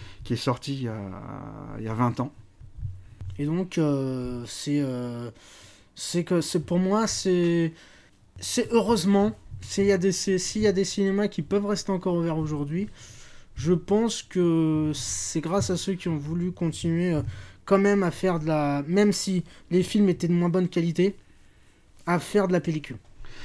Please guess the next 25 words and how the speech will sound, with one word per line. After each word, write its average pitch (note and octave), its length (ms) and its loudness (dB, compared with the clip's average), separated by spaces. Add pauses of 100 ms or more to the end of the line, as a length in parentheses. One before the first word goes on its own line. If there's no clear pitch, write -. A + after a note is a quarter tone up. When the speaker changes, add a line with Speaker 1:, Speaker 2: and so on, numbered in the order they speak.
(260)
Speaker 1:
Il C3 60 0
y B2+ 80 4
a C#3 60 6
aussi C#3+ 300 2
quelque F#3+ 320 4
chose, G3 320 2
alors C3+ 240 4
je C#3+ 160 2
vais, D#3+ 400 4
euh, C3+ 440 4
je C3 140 4
vais D3 160 6
lire G3+ 240 6
un E3 180 8
extrait F#3+ 520 2
du D#3+ 160 0
premier F#3+ 600 4
Revu D#3+ 440 4
et D#3+ 40 2
Corrigé, D3+ 540 2 (560)
qui D3+ 140 -2
parle G3 260 6
justement E3 480 4
de D3+ 100 4
ça. C3+ 280 -2